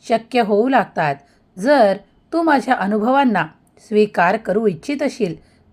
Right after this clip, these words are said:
तर आत्ताच "होय स्वामी, आशीर्वाद स्वीकार आहेत" असे टाईप कर.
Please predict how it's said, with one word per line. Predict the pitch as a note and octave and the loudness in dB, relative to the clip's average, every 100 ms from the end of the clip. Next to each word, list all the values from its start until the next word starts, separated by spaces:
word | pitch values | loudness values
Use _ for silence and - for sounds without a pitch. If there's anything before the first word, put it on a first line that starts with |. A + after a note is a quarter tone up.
| G#3 | 0
तर | |
आत्ताच | G#3 F3 D#3+ A#3+ G#3+ G#3 _ _ _ _ | 2 2 0 2 2 0 _ _ _ _
"होय | G#3+ C4 | 0 0
स्वामी, | B3 G#3+ G3 G#3 F3+ - _ _ _ | 0 -2 0 0 -4 -12 _ _ _
आशीर्वाद | G3+ G#3 D#4 D#4 D#4+ | -2 -2 -2 2 2
स्वीकार | D#4+ - A3 G#3 C#4+ | 0 -2 -6 -2 0
आहेत" | B3+ G#3 G3+ - - _ - | 2 0 -4 -8 -20 _ -4
असे | C#4 C#4+ E4+ | -2 0 -2
टाईप | E4 A#3+ G3+ G#3 - | -2 0 0 0 -2
कर. | F#3+ | -4